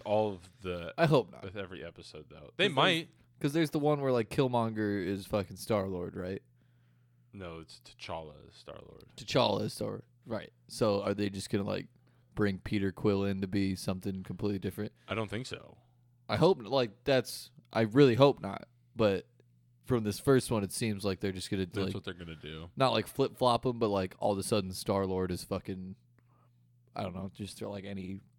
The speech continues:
Speaker 2: character, whatever.
Speaker 1: You mean Peter Quill is, like,
Speaker 2: Yeah.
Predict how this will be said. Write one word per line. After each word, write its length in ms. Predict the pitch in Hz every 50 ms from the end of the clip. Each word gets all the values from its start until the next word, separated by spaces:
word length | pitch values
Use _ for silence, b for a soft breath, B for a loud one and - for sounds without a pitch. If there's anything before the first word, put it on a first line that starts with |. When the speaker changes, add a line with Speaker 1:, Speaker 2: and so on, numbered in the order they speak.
| _ -
Speaker 2:
character, 440 | - 101 92 92 98 - - 95 92
whatever. 480 | 92 98 95 98 92 85 90 95 104 - b b b b b b _
Speaker 1:
You 160 | 123 113 104
mean 140 | 98 95 92 -
Peter 260 | - - 101 95 92
Quill 400 | 87 - - 95 98 95 90 90
is, 240 | 90 87 87 82 85
like, 360 | 90 90 85 82 82 85 90 - - 135
Speaker 2:
Yeah. 120 | 123 98